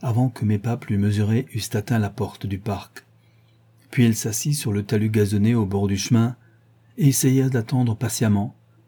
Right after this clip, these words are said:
mais c'était impossible, elle ne pouvait pas rester une minute en repos.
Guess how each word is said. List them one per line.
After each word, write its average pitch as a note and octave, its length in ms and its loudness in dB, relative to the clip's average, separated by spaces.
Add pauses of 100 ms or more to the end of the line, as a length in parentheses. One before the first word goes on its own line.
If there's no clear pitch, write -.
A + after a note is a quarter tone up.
(140)
mais A2+ 160 4
c'était G#2 420 -4
impossible, A2+ 600 0 (440)
elle B2 180 4
ne A2+ 100 6
pouvait G#2+ 260 0
pas A#2 140 -2
rester G2+ 320 -4
une G#2+ 180 4
minute G#2+ 320 2
en G#2 60 -2
repos. G2 420 -2